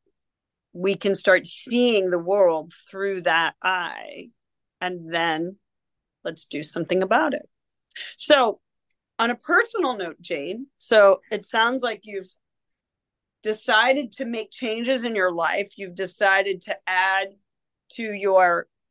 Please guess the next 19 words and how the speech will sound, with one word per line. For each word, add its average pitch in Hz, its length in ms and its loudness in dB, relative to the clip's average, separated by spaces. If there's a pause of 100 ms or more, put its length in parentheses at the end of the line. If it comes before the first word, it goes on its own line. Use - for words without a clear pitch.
both 208 320 -4
your 202 120 -2
knowledge 202 640 2
and 202 220 -2
your 190 120 -2
giving 175 580 -4
by 185 220 2
doing 175 540 -4
coaching 185 460 -2
for 175 160 -6
other 180 240 2
people 175 380 -4
and 170 120 -6
stuff 170 300 -2
like 165 160 0
that. 170 220 2 (580)
And 269 280 2
you're 233 160 0
listening 233 480 -8